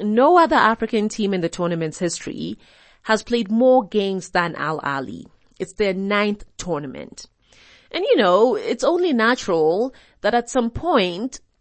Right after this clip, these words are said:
one would expect that in those years they would have reached the final,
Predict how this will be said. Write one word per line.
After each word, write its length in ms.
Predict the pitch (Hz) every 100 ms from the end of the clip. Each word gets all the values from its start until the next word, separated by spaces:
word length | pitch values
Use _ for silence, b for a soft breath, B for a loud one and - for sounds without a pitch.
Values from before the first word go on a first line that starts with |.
| _
one 440 | 226 220 240 254 214
would 160 | 269
expect 800 | 320 - - 240 196 - - -
that 180 | 185 185
in 200 | 202 185
those 360 | 202 202 170 165
years 560 | 254 175 - 190 - b b b
they 180 | 208 254
would 260 | 240 254 311
have 260 | 320 185
reached 320 | 190 208 - -
the 80 |
final, 800 | 175 _ 165 156 147 - - -